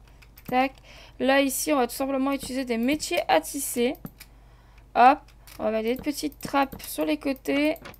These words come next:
Hop, on va faire pareil de l'autre côté. Enfin, il faudrait faire pareil, mais là, je peux pas parce que je suis collée à l'autre. Mais, euh, voilà, je vous le dis. Euh, donc ici, on met une petite,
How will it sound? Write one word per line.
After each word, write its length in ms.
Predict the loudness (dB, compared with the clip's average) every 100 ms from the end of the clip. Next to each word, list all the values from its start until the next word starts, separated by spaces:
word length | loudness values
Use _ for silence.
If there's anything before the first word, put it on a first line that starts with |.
| -8
Hop, 200 | -4 -4 -6 -10
on 120 | -8
va 40 | -6
faire 140 | -8
pareil 500 | -6 -2 0 0 0
de 100 | 0
l'autre 140 | 0 0
côté. 460 | -4 0 0 0 -4 -14 -16
Enfin, 260 | 6 6 6 -2 -6
il 80 |
faudrait 220 | 2 4 6
faire 180 | 4
pareil, 240 | 6 6 6
mais 80 | 4
là, 80 |
je 100 | 2
peux 120 | 0 -2
pas 120 | -2
parce 220 | -2 -6
que 80 | -8
je 60 |
suis 80 | -8
collée 240 | -2 2 4
à 80 |
l'autre. 280 | 4 2 0 -12 -20 -20 -10
Mais, 340 | -2 2 4 6
euh, 100 | 6
voilà, 320 | 6 4 2
je 60 | -2
vous 120 | -6
le 100 | -4
dis. 260 | -2 -4 -6 -14 -20 -20 -20 -20 -6 4
Euh, 240 | 6 6
donc 220 | 4 0 -2
ici, 480 | -4 -2 0 -2 0
on 120 | 2
met 220 | 4 2 0
une 120 | -2
petite, 420 | -2 -4 -8 0